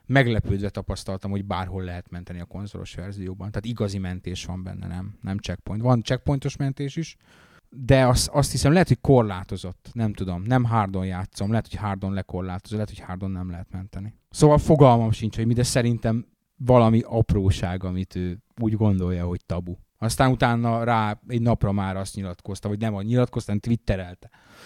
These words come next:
Elnézést, ma-, manapság már nem nyilatkozik senki, hanem twitterel. És hogy már nem is azzal a játékkal foglalkozik, hanem egy harmadikkal.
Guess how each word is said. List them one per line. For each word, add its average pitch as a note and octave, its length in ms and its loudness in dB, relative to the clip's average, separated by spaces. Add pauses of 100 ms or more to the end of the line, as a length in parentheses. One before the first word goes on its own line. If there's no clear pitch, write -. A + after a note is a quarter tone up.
(380)
Elnézést, D3 640 6
ma-, D#3 240 10
manapság D3+ 400 8
már C#3 100 6
nem C#3+ 140 6
nyilatkozik B2+ 460 4
senki, A2+ 320 0
hanem G2+ 180 -2
twitterel. F#2 640 -8 (320)
És G#2 460 0
hogy A2 340 6
már A2 260 4
nem A#2 140 4
is A2+ 120 0
azzal G#2+ 220 2
a G2+ 40 2
játékkal F#2 560 -4
foglalkozik, F#2+ 640 -8
hanem F#2+ 200 -6
egy F#2+ 120 -2
harmadikkal. A2 880 4